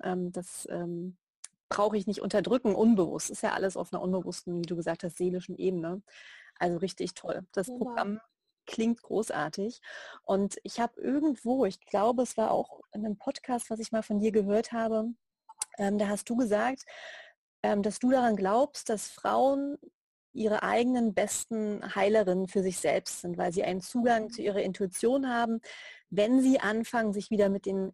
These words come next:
Speaker 1: Körperweisheiten, ähm, zu verbinden oder auf ihre eigenen Körperweisheiten zu hören. Und ich hab, ähm, jetzt, als ich eben bei Instagram gefragt hab, „Ja, was habt ihr für Fragen, was interessiert euch?“, kam auch immer wieder die Frage, „Ja, wie kann ich denn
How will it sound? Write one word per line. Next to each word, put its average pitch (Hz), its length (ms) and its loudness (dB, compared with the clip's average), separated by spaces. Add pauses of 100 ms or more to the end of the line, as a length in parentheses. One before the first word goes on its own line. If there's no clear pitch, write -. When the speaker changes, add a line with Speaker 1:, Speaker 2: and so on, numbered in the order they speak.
(120)
Speaker 1:
Körperweisheiten, 196 1200 0 (160)
ähm, 185 360 -6 (100)
zu - 140 -4
verbinden 233 460 4
oder 185 160 0
auf - 120 -4
ihre 190 160 -2
eigenen 208 320 0
Körperweisheiten 190 840 -4
zu 185 160 -10
hören. 214 360 2
Und 175 220 -6 (340)
ich 185 140 -4
hab, 220 100 0 (320)
ähm, 196 340 -2
jetzt, 196 180 -8
als 190 120 -4
ich 196 120 -10
eben 190 400 -4
bei 190 120 -6
Instagram 202 480 -2
gefragt 202 360 -4
hab, 214 140 -6
„Ja, 214 140 0
was 202 160 -4
habt - 200 -10
ihr 196 80 -6
für 196 120 -12
Fragen, 233 380 -2
was 208 120 -4
interessiert 208 460 -4
euch?“, 226 340 0 (440)
kam 247 240 0
auch 262 140 0
immer 262 240 2
wieder 240 180 6
die 226 120 -4
Frage, 220 380 -2
„Ja, 214 400 0
wie 226 180 -6
kann - 280 -10
ich - 160 -10
denn 233 400 -4